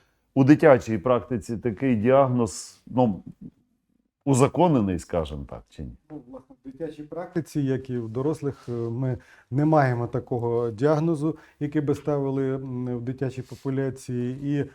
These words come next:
Speaker 2: переважно, е, діти все-таки, е, не виявляють скарги щодо, е, наявності при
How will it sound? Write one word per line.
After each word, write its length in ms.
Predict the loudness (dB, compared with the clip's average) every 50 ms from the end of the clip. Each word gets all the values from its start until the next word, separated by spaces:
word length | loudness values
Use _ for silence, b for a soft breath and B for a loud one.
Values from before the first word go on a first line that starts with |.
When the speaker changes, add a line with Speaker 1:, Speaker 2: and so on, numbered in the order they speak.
| B B B _
Speaker 2:
переважно, 1300 | -4 -2 0 2 4 4 2 2 2 2 4 6 8 8 8 8 6 6 6 6 4 4 4 4 4 2
е, 40 | 2
діти 380 | 2 0 0 0 0 2 2 0
все-таки, 680 | 0 0 0 0 0 2 0 0 0 2 2 2 0 B B B B B -2
е, 420 | 0 2 4 4 4 4 2 2 0
не 160 | 2 4 6
виявляють 540 | 8 10 10 10 8 8 6 6 4 2 0
скарги 560 | -4 0 2 4 4 4 4 2 2 2 0
щодо, 600 | 0 -4 -4 -4 -4 -2 0 2 2 2 2 0 B B B B B -8
е, 380 | -4 -2 -2 0 0 0 -2 -2
наявності 720 | 0 2 2 4 6 6 6 6 4 2 -2 -2 -4 -6 -4
при 440 | -2 0 2 2 4 2 2 0